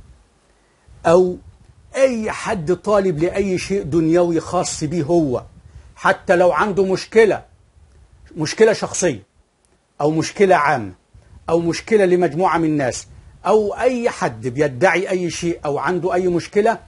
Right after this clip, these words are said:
يحط جام غضبه ويسقط، آه، سخطه، سخطه كله على مين؟ على العلماء، وخصوصًا علماء الأزهر. ليه يا سيدي؟ يقول لك: "ما بيقولوش كلمة الحق".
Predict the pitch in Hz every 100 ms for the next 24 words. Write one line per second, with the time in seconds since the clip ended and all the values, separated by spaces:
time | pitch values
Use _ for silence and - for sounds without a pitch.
0 | _ - _ 139 120 175 - - 120 151
1 | 151 139 127 147 143 147 143 - 123 127
2 | 165 - - 135 - - 87 90 196 -
3 | 185 - 170 170 135 151 151 190 - -
4 | 170 156 143 202 202 170 151 151 165 165
5 | 170 139 - _ _ _ 123 151 180 160
6 | 131 147 143 131 120 139 - 151 160 160
7 | 143 135 135 147 117 117 - - - -
8 | - 175 220 - 247 156 127 139 147 139
9 | 135 147 139 170 240 - 226 208 175 165
10 | - 170 -